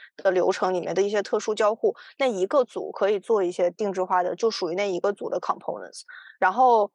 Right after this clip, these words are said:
可能对于 design，那个 design system 的 team 来讲，首先他要知道有这样一个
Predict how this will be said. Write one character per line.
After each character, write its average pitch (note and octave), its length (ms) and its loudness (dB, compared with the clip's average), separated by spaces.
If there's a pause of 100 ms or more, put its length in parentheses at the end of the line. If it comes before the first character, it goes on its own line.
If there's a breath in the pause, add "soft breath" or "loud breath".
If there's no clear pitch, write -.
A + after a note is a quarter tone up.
(320)
可 G#3+ 140 0
能 G3+ 100 0
对 B3+ 200 4
于 A#3 40 4
design， F#3 320 -2
那 A#3 100 0
个 G#3+ 100 2
design F#3+ 280 -2
system B3+ 500 0
的 F3 120 0
team G#3 340 -4
来 E3+ 180 -2
讲， F3 360 -4
首 F#3 180 0
先 G#3 140 -4
他 A3 100 -4
要 G#3+ 80 2
知 G#3+ 160 -6
道 A3 100 2
有 F#3+ 100 2
这 F3+ 80 -4
样 G3 200 0
一 F3+ 100 -4
个 F3 400 -2